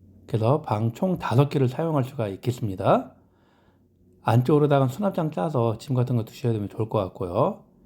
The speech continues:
여기도 창호 되어 있고, 루프탑 테라스입니다. 뷰가 정말 좋은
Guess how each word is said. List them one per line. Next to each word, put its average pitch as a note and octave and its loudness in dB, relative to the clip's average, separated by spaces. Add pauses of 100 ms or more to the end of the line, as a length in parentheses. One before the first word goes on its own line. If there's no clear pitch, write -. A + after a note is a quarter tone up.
(280)
여기도 G#2 -2
창호 D#3+ -2
되어 G#2+ 0
있고, C3 0 (680)
루프탑 E3+ 2
테라스입니다. B2 -2 (1900)
뷰가 D3 6
정말 C#3 2
좋은 A#2+ 0